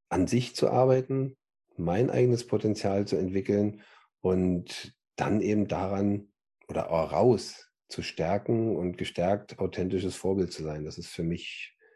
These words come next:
immer wieder eine schöne Erkenntnis und wieder mal in einem Gespräch mit uns. Ja, vielen Dank. So, zum Schluss haben wir noch eine kleine, süße Überraschungskategorie. Überraschung,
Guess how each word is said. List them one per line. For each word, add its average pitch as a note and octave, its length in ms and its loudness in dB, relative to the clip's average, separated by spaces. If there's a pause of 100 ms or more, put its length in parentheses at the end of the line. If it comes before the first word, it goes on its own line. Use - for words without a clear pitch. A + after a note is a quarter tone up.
(180)
immer G#2+ 260 4
wieder G2 160 4
eine F#2+ 140 2
schöne G2 240 2
Erkenntnis F#2+ 600 0
und G2+ 240 0
wieder G#2 240 2
mal G2 260 2
in F2+ 100 0
einem F#2 140 -2
Gespräch F2+ 380 -2
mit F2 220 -4
uns. F#2+ 300 -4 (720)
Ja, G2+ 220 -2 (640)
vielen G#2+ 200 2
Dank. G2+ 340 -2 (1500)
So, E3 460 6
zum B2 240 4
Schluss - 360 4
haben B2 120 6
wir A2 80 6
noch A#2 260 4
eine A#2+ 340 4
kleine, C#3 800 4
süße B2+ 680 4 (280)
Überraschungskategorie. F2 1500 0 (680)
Überraschung, A#2+ 760 2